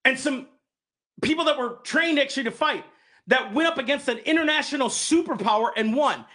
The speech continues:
We weren't the only ones that fought, though. We had France, we had Spain, right? The Netherlands, I believe, helped us out a little bit with some financing.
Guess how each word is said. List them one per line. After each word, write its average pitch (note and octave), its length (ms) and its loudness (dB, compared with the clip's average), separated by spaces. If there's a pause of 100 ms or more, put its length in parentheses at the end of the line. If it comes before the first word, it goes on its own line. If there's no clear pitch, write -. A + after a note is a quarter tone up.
(180)
We B3+ 120 0
weren't D#4+ 220 0
the D4+ 80 0
only D4+ 160 2
ones C#4+ 200 2
that C#4 160 0
fought, D4 220 0
though. A3 80 -2
We F#3+ 120 2
had F3 140 0
France, B3 400 -2
we F#3 100 0
had D#3 120 -4
Spain, B3 580 -2
right? A3 300 0 (920)
The G3 100 2
Netherlands, B3 460 2
I A#3+ 60 2
believe, A#3 300 -4
helped B3 200 -2
us A#3 120 -4
out B3 120 2
a - 20 -4
little A#3 160 -2
bit A#3+ 100 -2
with G#3 100 -6
some F3 120 -8
financing. A#3+ 640 -2